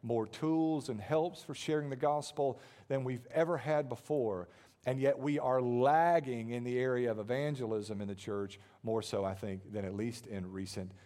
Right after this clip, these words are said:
history. Our responsibility is to take the good news of the gospel of Jesus Christ to those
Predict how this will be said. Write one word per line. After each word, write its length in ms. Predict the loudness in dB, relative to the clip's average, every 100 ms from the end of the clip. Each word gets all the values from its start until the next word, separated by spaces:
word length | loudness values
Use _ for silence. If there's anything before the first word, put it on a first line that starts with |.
| -20 -6
history. 540 | -4 -4 -12 -14 -16 _ _ -20 _
Our 300 | -2 2 2
responsibility 1080 | 2 -4 -2 -2 -2 -6 -4 -2 -2 -2 -4
is 360 | -4 -4 -6 -12
to 80 |
take 300 | -4 -4 -2
the 60 | -6
good 260 | -4 -4 -4
news 280 | -6 -8 -8
of 200 | -8 -6
the 60 |
gospel 520 | -2 0 0 -6 -10
of 100 | -10
Jesus 360 | -8 -10 -10 -14
Christ 440 | -12 -12 -12 -12
to 60 | -8
those 380 | -6 -6 -8